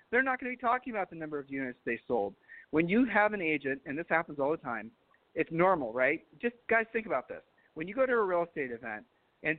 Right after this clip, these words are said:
and you know, it's there to, the purpose of it is, say it's an award cer-, ceremony, what do they celebrate? The agent's dollar volume or the number of units they sold? It's number of units if the average sale price is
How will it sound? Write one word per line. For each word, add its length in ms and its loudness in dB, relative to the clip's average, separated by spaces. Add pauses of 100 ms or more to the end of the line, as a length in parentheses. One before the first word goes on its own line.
(120)
and 180 -6 (100)
you 100 -4
know, 160 -2
it's 200 -4
there 200 6
to, 160 -2
the 80 -12
purpose 360 0
of 120 -4
it 100 -6
is, 140 -6
say 140 4
it's 140 -4
an 80 -8
award 260 -4 (100)
cer-, 200 -8 (100)
ceremony, 400 -4
what 160 2
do 60 0
they 180 2
celebrate? 460 0 (340)
The 160 -4
agent's 380 -4 (100)
dollar 420 4
volume 460 0
or 120 -4
the 100 -6
number 260 -4
of 100 -8
units 380 -6
they 200 -6
sold? 200 -4
It's 140 -8
number 300 4
of 100 -2
units 380 -4
if 120 -14
the 100 0
average 340 2
sale 120 0
price 340 -2
is 60 -18